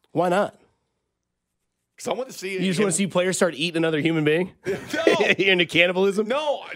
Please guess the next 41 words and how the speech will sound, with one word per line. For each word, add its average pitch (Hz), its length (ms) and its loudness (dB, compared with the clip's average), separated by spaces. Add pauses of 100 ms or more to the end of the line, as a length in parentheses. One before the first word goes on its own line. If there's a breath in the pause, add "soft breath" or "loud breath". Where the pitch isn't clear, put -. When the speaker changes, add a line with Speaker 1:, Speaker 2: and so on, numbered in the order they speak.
(160)
Speaker 2:
I 233 60 -4
wanted 240 240 -6
to 190 60 -6
see 214 200 2
him 208 200 0
put, 170 400 -2
put 175 220 0
the 185 160 0
other 185 120 -4
one 170 140 -4
on, 160 300 -4
then 180 200 -8
throw 147 240 -4
it. 160 120 -14 (220)
Speaker 1:
He - 160 0
Speaker 2:
throw 226 60 2
it. 202 40 -2
Speaker 1:
went 196 300 0
through 226 140 0
the 254 100 -2
toaster 160 560 -2
Speaker 2:
But 185 180 0
Speaker 1:
as 160 160 2
Speaker 2:
where 185 60 -2
Speaker 1:
an 175 60 0
alive 156 440 2
Pop-Tart, 135 480 0
Speaker 2:
but - 80 -2
Speaker 1:
and 151 100 0
he 156 100 0
came 175 280 0
out 160 180 2
as 151 240 0
a 175 60 0
real 208 220 0
Pop-Tart. - 520 -4 (160)
Speaker 2:
But 202 180 -6
wear 240 240 -4
an 226 80 -8
edible 196 400 -4
one. 127 360 -8